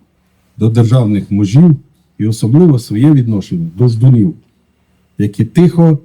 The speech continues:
з середини нас заражають гниллю в нашому патріотизмі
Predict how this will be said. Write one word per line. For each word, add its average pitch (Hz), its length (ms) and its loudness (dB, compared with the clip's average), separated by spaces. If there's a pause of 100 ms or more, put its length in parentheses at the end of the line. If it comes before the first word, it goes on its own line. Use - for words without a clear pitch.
(460)
з - 80 -20
середини 131 720 0
нас 120 440 -6 (1500)
заражають 135 680 0
гниллю 123 720 0 (720)
в 110 40 -6
нашому 127 420 0
патріотизмі 135 920 0